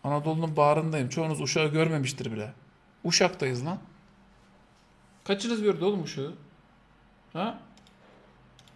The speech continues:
Thor en azından Amerika'ya düştü abi. Sen Uşak'a. Vallahi öyle. Halkın halinden anlamayı bırak. Sokak röportajı yapacağım burada artık.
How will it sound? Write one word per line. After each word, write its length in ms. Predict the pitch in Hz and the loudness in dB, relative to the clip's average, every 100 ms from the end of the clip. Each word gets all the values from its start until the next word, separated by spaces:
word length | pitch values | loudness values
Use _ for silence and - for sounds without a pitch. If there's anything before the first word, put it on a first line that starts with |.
| - - _ - | -20 -20 _ -2
Thor 200 | 160 175 | 2 4
en 140 | 170 | 2
azından 260 | 175 175 185 | 0 -2 -2
Amerika'ya 480 | 160 160 190 190 170 | 2 0 2 2 0
düştü 220 | 156 165 | -2 0
abi. 160 | 165 | 0
Sen 200 | 156 160 | 0 -2
Uşak'a. 440 | 160 170 - 147 117 - - - | -2 -2 0 0 -2 -8 -20 -12
Vallahi 440 | - 135 127 139 143 | -6 -4 -4 -4 -4
öyle. 200 | 123 113 - - - _ - - - - _ - - - _ _ - - _ - - _ _ - _ _ - - - - _ _ | -6 -10 -16 -20 -20 _ -20 -20 -20 -20 _ -20 -20 -20 _ _ -20 -20 _ -20 -20 _ _ -20 _ _ -20 -20 -20 -20 _ _
Halkın 380 | - 127 135 160 | 0 0 2 2
halinden 380 | 156 156 165 156 | 2 2 2 2
anlamayı 420 | 156 165 175 180 | 2 2 0 2
bırak. 200 | 226 233 | 0 2
Sokak 360 | 180 170 196 | 2 4 6
röportajı 460 | 190 185 185 190 196 | 6 6 2 2 2
yapacağım 360 | 196 165 147 139 | 2 2 0 0
burada 220 | 123 123 | -2 -2
artık. 240 | 117 - | -4 -8